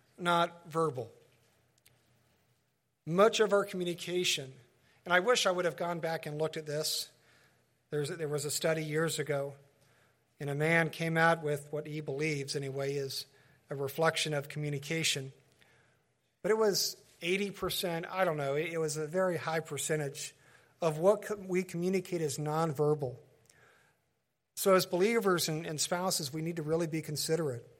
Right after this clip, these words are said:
We need to think about the words we're using. We need to make sure that the words we're using really should be approved, if you will, by Yahweh. You know, that,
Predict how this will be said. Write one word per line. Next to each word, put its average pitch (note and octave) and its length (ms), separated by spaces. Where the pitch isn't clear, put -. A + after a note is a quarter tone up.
We D#3 120
need F3+ 140
to E3+ 80
think G3+ 240
about F3 180
the E3+ 60
words D#3+ 300
we're E3 120
using. D#3+ 480
We D3+ 80
need E3 120
to E3+ 60
make E3 180
sure F3+ 220
that E3+ 140
the D3 80
words D#3+ 240
we're D3+ 120
using D#3 360
really E3+ 240
should F3 260
be D3+ 300
approved, G#3+ 420
if D3 140
you D#3 80
will, D3 180
by C#3+ 120
Yahweh. C#3+ 460
You B3+ 80
know, C#4 100
that, C4 100